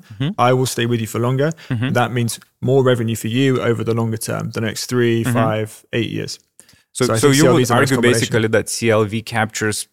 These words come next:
Speaker 1: pretty much every single aspect of it
Speaker 2: I think
Speaker 1: over the
Speaker 2: so.
Speaker 1: long term.
Speaker 2: I think so. Yeah,
Speaker 1: Mm-hmm.
Speaker 2: I think so. Because, um, you know, if you, if you do the modeling and you try and understand what drives C L V,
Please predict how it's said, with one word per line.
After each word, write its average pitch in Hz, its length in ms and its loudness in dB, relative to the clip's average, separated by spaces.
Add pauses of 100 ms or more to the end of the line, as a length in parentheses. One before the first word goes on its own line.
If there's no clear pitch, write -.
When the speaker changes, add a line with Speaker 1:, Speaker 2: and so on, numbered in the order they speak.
(140)
Speaker 1:
pretty 113 260 -2
much - 680 -2
every 104 340 -2
single 104 400 -2
aspect 98 480 -4
of 82 160 -8
it - 240 -16
Speaker 2:
I 117 60 2
think 113 140 6
Speaker 1:
over 110 40 6
the 113 60 4
Speaker 2:
so. 110 160 2
Speaker 1:
long 104 260 4
term. 92 380 -4 (180)
Speaker 2:
I 113 80 0
think 156 200 0
so. 107 120 -4 (240)
Yeah, 120 180 2
Speaker 1:
Mm-hmm. 165 160 -2
Speaker 2:
I 120 40 -2
think 147 180 -2
so. 110 180 -2 (300)
Because, 127 340 -2
um, 123 440 2 (240)
you 135 80 0
know, 120 160 2
if 110 160 -4
you, 123 180 -2
if 113 200 -6
you 117 160 -6 (680)
do 143 160 4
the 123 80 0
modeling 123 460 0
and 113 80 0
you 113 80 -2
try 127 220 0
and 127 80 0
understand 117 520 0
what 113 140 -2
drives 107 480 -2
C - 180 -4
L 135 120 0
V, 151 260 -2